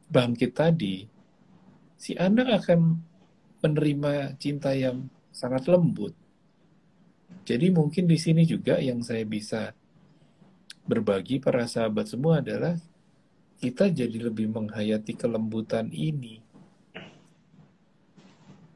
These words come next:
Mungkin tidak, apa ya,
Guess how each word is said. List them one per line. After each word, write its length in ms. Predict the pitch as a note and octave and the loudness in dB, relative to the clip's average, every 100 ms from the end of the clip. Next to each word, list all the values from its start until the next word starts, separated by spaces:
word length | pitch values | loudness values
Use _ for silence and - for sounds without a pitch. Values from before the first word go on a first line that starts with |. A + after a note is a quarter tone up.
| _ _ _ _ - _ _ _ _ _ - - _ - | _ _ _ _ -20 _ _ _ _ _ -20 -20 _ 0
Mungkin 480 | A#2+ A2+ F3+ F#3 | 0 2 2 2
tidak, 540 | D3+ A#2 G#2+ G#2 G#2 - - - - - _ - - - - | 2 6 8 8 4 -2 -18 -20 -20 -20 _ -20 -20 -16 -2
apa 280 | A#2+ - A2+ | -2 2 0
ya, 240 | G2+ G#2+ | 0 -4